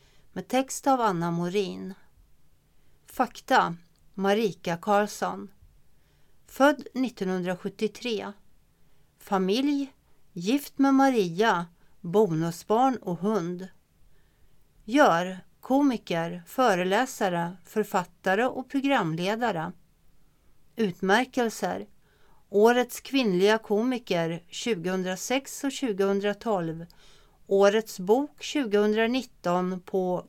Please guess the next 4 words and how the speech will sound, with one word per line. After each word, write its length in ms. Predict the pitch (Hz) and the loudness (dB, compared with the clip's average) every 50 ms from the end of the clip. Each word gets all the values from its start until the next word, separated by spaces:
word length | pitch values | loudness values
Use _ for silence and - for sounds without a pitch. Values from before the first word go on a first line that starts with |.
| _ _ | _ _
Q 340 | - - 208 208 190 196 196 - | -6 -2 -2 0 0 0 -2 0
X 340 | 196 190 180 - - - - | -2 -4 -4 -4 -10 -16 -10
Gaygalan 1040 | 190 220 240 247 220 190 165 160 175 185 196 233 262 254 226 170 165 175 175 170 170 - - - - _ _ | -4 -2 0 0 0 0 -2 -2 0 0 2 2 2 2 0 0 0 0 -2 -4 -8 -12 -20 -20 -20 _ _
för 500 | - - - 196 185 185 180 175 170 175 | -12 -4 0 2 4 4 4 2 0 -4